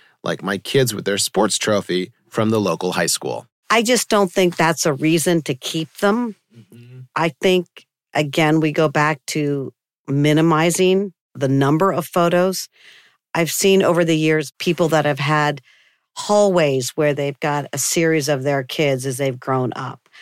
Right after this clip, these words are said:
Speaker 2: I'm not asking people to take down all the family pictures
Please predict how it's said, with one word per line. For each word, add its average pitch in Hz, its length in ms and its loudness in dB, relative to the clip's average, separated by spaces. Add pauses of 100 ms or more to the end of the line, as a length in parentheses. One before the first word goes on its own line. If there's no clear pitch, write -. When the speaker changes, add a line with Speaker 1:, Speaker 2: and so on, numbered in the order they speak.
(600)
Speaker 2:
I'm 190 160 2
not 190 200 4
asking 165 440 -2
people 143 640 -2 (420)
to 147 240 0 (200)
take 175 240 0
down 147 300 -2 (160)
all 156 200 4
the 151 120 -2
family 151 340 0
pictures 139 640 -6